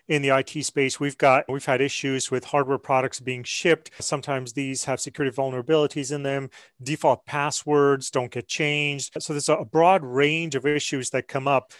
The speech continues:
And I'm wondering, what are your thoughts on what security teams can do to identify and de-risk some of these challenges when it comes to I O T hardware from the perspective of just making sure that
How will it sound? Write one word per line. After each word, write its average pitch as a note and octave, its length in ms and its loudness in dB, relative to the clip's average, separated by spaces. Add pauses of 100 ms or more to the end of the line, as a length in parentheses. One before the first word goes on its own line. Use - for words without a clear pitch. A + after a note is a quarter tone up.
(220)
And G#3 80 6
I'm A3 80 6
wondering, A3+ 460 2
what E3 200 0
are C4+ 60 -2
your C#4+ 160 0
thoughts E3+ 680 2 (100)
on D3 560 4 (400)
what D3 460 -4
security F3+ 540 0
teams D#3+ 500 -4
can D3 240 -8
do D3+ 580 0 (400)
to D#3+ 160 2
identify C#3+ 1080 2 (120)
and C3+ 460 -4
de-risk D#3 540 0
some D3+ 260 0
of C#3+ 160 -4
these C#3+ 300 -4
challenges C#3+ 640 -2
when C#3 100 -4
it C3 120 -6 (420)
comes C#3 440 -6
to C#3 420 -2
I D3 160 2
O C#3 80 4
T C#3+ 360 -4
hardware C#3 680 2 (160)
from D3 160 4
the C3+ 100 0
perspective C#3 680 2
of B2+ 160 -4
just G3+ 240 -2
making F3 300 -2
sure D3+ 280 2
that C#3+ 160 -2